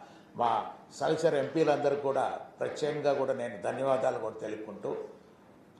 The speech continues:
ఆ రామాయపట్నం పోర్ట్ అని అంటేనే ప్రకాశం జిల్లాలో కూడా కొన్ని ప్రాంతాలు, నెల్లూరు జిల్లాలో ప్రాంతాలు కూడా చాలా బాగా డెవలప్ అవుతుంది అన్నప్పుడు, అంటే ఆ పోర్ట్ కొరకు కొన్ని సంవత్సరాలుగా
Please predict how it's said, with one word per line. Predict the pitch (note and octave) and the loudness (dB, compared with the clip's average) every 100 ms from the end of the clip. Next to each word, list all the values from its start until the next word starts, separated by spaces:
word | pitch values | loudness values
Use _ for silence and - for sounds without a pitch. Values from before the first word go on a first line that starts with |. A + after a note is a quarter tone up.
| C3+ | 8
ఆ | C#3+ C3+ | 8 8
రామాయపట్నం | D#3+ G3 A3 G#3+ F#3+ - F3+ C3+ | 8 10 10 10 6 6 0 4
పోర్ట్ | D#3 D#3+ D3+ | 6 6 4
అని | C#3+ | 2
అంటేనే | C3+ C#3 C#3+ D#3 - - - - - - | 2 2 2 2 0 -4 -14 -20 -10 4
ప్రకాశం | D3+ E3 E3+ F3 D#3+ | 6 8 8 6 2
జిల్లాలో | D#3+ D#3 D#3 D3+ | 6 8 8 6
కూడా | C#3 C3 | 4 2
కొన్ని | C#3 C3 - | -2 -4 2
ప్రాంతాలు, | C#3 C#3 D3 D3+ D3+ | 2 4 4 4 2
నెల్లూరు | C3+ D3 D#3+ D3 | 2 4 4 4
జిల్లాలో | D3 C#3+ C3+ - | 6 6 4 2
ప్రాంతాలు | B2 B2+ B2+ B2 A#2+ | 0 0 0 -2 -2
కూడా | A2+ F#2+ - - - - | -2 -2 -4 -10 -14 0
చాలా | A#2+ D3 D#3+ D#3 | 6 8 10 10
బాగా | D#3 D3 | 8 6
డెవలప్ | C3+ C3+ B2+ A#2+ | 4 4 2 -2
అవుతుంది | A#2+ A#2+ G#2+ | -4 -6 -8
అన్నప్పుడు, | G#2+ G#2+ G2+ B2+ - - - - - - A#2+ | -6 -6 -6 -6 -8 -10 -16 -20 -20 -8 -4
అంటే | C#3 C#3+ - C3+ | -2 -2 2 6
ఆ | C#3 C3 - | 8 6 6
పోర్ట్ | C#3+ F#3+ - F3 | 4 4 6 6
కొరకు | F3 F3 F#3+ C#3+ - - | 6 6 4 4 2 -2
కొన్ని | C#3+ D3 D3 C#3+ C3 - | -2 -4 -4 -2 -2 6
సంవత్సరాలుగా | E3+ G#3 F#3+ G3+ G3 F#3+ | 8 8 8 8 10 10